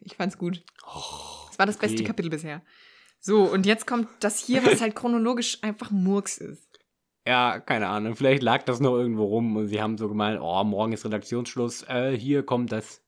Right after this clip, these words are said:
Speaker 1: Das da.
Speaker 2: Das da. Das wollten wir eigentlich das letzte Mal schon, war da nicht so gut, aber jetzt muss raus.
Speaker 1: Okay. Weißt du, was gut ist?
Speaker 2: Nein.
Speaker 1: Jetzt kommt der letzte Satz.
Speaker 2: Krass.
Speaker 1: Mhm.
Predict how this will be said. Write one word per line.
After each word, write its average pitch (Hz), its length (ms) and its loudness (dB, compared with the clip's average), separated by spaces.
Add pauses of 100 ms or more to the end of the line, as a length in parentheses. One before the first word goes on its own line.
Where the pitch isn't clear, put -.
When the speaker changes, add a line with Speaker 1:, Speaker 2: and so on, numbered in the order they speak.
(180)
Speaker 1:
Das - 180 -4
da. 165 220 -6 (220)
Speaker 2:
Das 107 180 -2
da. 92 160 -2
Das 92 160 -6
wollten 143 180 2
wir 160 80 4
eigentlich 143 220 2
das 147 100 0
letzte 151 140 -6
Mal 135 160 2
schon, 131 400 -4
war 117 100 2
da 120 80 0
nicht 120 180 -4
so 113 100 -8
gut, 123 180 -6
aber 107 160 -4
jetzt 104 160 -4
muss 104 200 -12
raus. 90 220 -8 (220)
Speaker 1:
Okay. - 320 -10 (560)
Weißt 208 160 -4
du, 196 40 -2
was 180 120 -6
gut 254 160 -4
ist? 247 240 -2 (140)
Speaker 2:
Nein. 98 280 -4 (120)
Speaker 1:
Jetzt - 120 -14
kommt 185 140 -8
der 175 80 0
letzte 196 280 -4
Satz. 190 300 -6 (140)
Speaker 2:
Krass. - 340 -14 (260)
Speaker 1:
Mhm. 190 400 -4